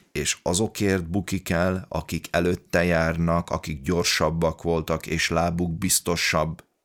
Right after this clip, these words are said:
ám a követ el nem távolították.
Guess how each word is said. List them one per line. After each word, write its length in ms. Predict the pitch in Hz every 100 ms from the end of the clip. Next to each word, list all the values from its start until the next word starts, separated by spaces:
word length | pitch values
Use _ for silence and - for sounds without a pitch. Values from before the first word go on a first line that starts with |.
| _
ám 220 | - 71 69
a 120 | -
követ 380 | 85 80 65 -
el 240 | 80 64
nem 220 | 58 53 57
távolították. 1120 | - 52 55 55 - - - 57 55 -